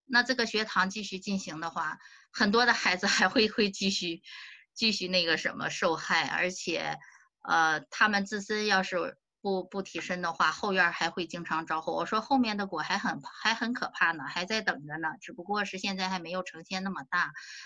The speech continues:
他们也没有意识到，还没有找到问题的根结。所以我就把，我觉得这个现象挺，哎，挺心痛的吧，我就跟法师和大家汇报一下。阿弥陀佛。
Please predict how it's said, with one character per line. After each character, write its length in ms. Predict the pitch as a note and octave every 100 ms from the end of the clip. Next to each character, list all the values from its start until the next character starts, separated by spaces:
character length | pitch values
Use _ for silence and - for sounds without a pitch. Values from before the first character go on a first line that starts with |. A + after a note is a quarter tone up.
| -
他 120 | -
们 140 | F#3 F3+
也 140 | D#3+
没 180 | D3+ D3+
有 340 | E3+ D#3+ - _ _
意 140 | A3
识 180 | A#3 -
到， 280 | D#3+ - - _ - _ _
还 120 | -
没 120 | G3+
有 80 | A3
找 180 | A3 -
到 140 | E3
问 160 | E3 F#3+
题 120 | F#3
的 140 | - D3
根 300 | G3 G3 G3
结。 320 | D3+ - - _ _ _ _ _
所 140 | F#3+
以 100 | F#3+
我 260 | F3 - E3
就 120 | F#3
把， 180 | F#3 E3 -
我 120 | F#3
觉 160 | F3+ F3+
得 100 | G3+
这 140 | G3+
个 80 | G#3
现 220 | G3+ G3+
象 240 | G3+ A3+ F#3
挺， 400 | - - E3 - - _ _ _ - _ _
哎， 180 | G3 G3
挺 200 | - F#3
心 220 | - C4+
痛 260 | C4+ E4+ C4
的 100 | D#3+
吧， 120 | E2+ - -
我 80 | D#3
就 120 | F3
跟 200 | F3 G3
法 140 | G3 -
师 160 | -
和 140 | F#3+ F#3
大 160 | F3+
家 160 | F#3+ F#3+
汇 140 | G3
报 240 | G3+ G#3+ G3+
一 80 | -
下。 140 | - _
阿 100 | -
弥 160 | F3+ F3+
陀 160 | - -
佛。 500 | B3+ G3 - -